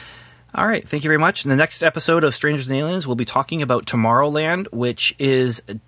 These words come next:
definitely a, it's in the same wheelhouse. Uh, uh, <laughs> that's probably a, a, a no pun intended here, but, um, this is,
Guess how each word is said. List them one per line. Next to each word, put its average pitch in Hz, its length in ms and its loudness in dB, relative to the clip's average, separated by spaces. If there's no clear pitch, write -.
definitely 170 840 -2
a, 120 680 2
it's 151 340 -4
in 262 60 0
the 262 60 2
same 269 240 0
wheelhouse. 117 600 0
Uh, - 40 -6
uh, - 600 -6
<laughs> - 260 -10
that's - 760 -8
probably 110 260 2
a, 101 100 2
a, - 540 -6
a 101 80 -10
no 127 380 0
pun 123 200 2
intended 110 420 2
here, 107 220 0
but, 110 200 0
um, 113 420 2
this 117 300 0
is, 123 560 -2